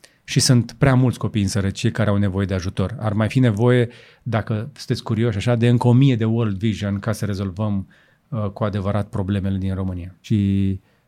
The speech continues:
ori o facem pe asta un pic mai mare, ori mai facem altele, dar important este să ne preocupăm continuu de așa ceva. Și vă încurajez, uh, să donați lunar pe world vision punct ro. Aveți posibilitatea de a dona, uh, recurent.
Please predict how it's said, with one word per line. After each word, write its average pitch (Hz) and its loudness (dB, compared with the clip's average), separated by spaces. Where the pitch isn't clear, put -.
ori 120 2
o 117 4
facem 117 0
pe 123 2
asta 120 2
un 110 6
pic 104 2
mai 101 2
mare, 135 2
ori 120 0
mai 127 2
facem 123 2
altele, 117 2
dar 127 4
important 127 4
este 120 -2
să 123 -2
ne 117 2
preocupăm 120 2
continuu 110 2
de 90 -4
așa 95 -4
ceva. 87 -6
Și - -10
vă 113 -2
încurajez, 123 2
uh, 117 6
să 113 2
donați 139 4
lunar 143 6
pe 101 2
world 110 4
vision 104 2
punct 110 0
ro. 113 2
Aveți 120 2
posibilitatea 110 0
de 104 0
a 101 0
dona, 101 0
uh, 110 4
recurent. 120 4